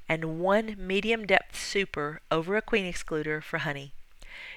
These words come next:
You won't harvest as much honey, but you will likely have reduced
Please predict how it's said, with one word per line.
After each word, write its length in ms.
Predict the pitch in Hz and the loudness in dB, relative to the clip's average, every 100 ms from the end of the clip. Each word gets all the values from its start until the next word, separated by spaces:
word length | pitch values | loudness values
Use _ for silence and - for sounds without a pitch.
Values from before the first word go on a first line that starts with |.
| - | -2
You 160 | 196 | 2
won't 240 | 196 254 262 | 4 4 6
harvest 340 | 277 269 262 | 6 6 2
as 100 | 247 | 0
much 220 | 247 240 | 2 2
honey, 260 | 233 254 214 | 2 2 2
but 240 | 175 - | 0 -2
you 80 | 190 | -2
will 400 | 165 196 240 254 - - | 2 4 6 4 -4 -8
likely 440 | - 214 262 220 190 | 10 12 12 10 2
have 240 | 175 160 | 2 2
reduced 600 | 160 156 202 240 226 - | 0 2 2 2 0 -2